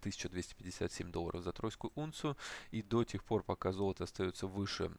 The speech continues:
тысяча двухсот сорока шести долларов за тройскую унцию, тенденция на укрепление, а, по данному инструменту также остается,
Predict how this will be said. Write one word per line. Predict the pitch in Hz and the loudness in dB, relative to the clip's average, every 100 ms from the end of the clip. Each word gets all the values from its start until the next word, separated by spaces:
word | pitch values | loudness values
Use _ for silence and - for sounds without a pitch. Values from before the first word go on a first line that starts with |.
| - | -4
тысяча | 107 - - 90 | -2 -2 -2 -2
двухсот | 95 95 98 - | -2 -2 -2 0
сорока | 82 - 95 | 0 0 -2
шести | - 98 | -4 -4
долларов | 95 90 87 90 | 2 2 2 0
за | 87 | -2
тройскую | 101 95 - 143 | -2 -2 -2 -2
унцию, | 160 - - | -4 -6 -4
тенденция | 92 92 95 - | 0 0 0 0
на | 98 - | 2 2
укрепление, | - - - 110 139 147 139 - - - - | 0 -6 -2 -2 0 -2 -6 -8 -10 -6 4
а, | 101 | 4
по | - - 101 | 4 2 4
данному | 92 95 87 | 6 6 6
инструменту | 87 - 95 113 123 127 | -2 -6 -2 -2 0 -4
также | - 87 95 92 | 2 2 4 0
остается, | - 76 80 - 85 | 2 0 0 -2 -4